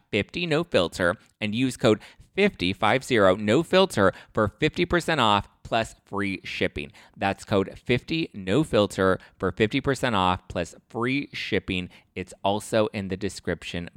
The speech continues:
below 'cause I like to make life easy for you. And listen, life doesn't happen bi-weekly, so why should payday? The money you earn can be in your hands today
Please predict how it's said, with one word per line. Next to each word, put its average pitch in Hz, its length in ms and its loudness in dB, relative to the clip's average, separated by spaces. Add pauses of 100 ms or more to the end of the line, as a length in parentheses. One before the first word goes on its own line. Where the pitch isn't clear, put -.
below 87 400 -8
'cause - 160 -20
I 143 100 -10
like 170 220 -12
to - 100 -14
make 156 200 -12
life 160 220 -10
easy 160 340 -12
for - 160 -12
you. - 1040 -20 (240)
And 113 140 -6
listen, 101 320 -8 (280)
life 120 300 0
doesn't 156 300 0
happen 131 420 -2
bi-weekly, 104 800 0 (140)
so - 200 0
why 160 220 0
should 156 240 -6
payday? 165 500 -6 (300)
The 127 80 0
money 139 280 0
you 165 300 -4
earn 107 360 2 (180)
can 117 200 -4
be 110 280 -6
in 151 160 -2
your 160 240 0
hands 110 440 -4 (180)
today 214 840 2